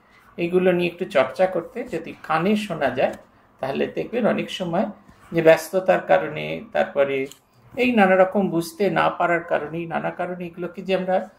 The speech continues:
এগুলো থেকে আমরা দূরে আছি, চাই অথচ দূরে আছি,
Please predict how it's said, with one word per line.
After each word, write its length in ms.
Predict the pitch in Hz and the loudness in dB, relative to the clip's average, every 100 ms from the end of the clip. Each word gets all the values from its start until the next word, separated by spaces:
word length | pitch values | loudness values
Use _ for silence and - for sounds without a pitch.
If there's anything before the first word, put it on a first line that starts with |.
| _ _ - | _ _ -10
এগুলো 240 | 170 190 | 0 2
থেকে 220 | 202 214 220 | 2 4 4
আমরা 140 | 226 | 4
দূরে 400 | 170 185 214 190 | 2 2 6 6
আছি, 400 | 127 - - - - - - - - | 6 -2 -14 -16 -18 -20 -20 -18 4
চাই 320 | 190 233 233 | 6 6 4
অথচ 380 | 190 190 185 180 | 2 0 -6 -6
দূরে 460 | 156 147 151 127 | -6 -8 -6 -4
আছি, 400 | 110 - 269 330 | -4 -8 -16 -16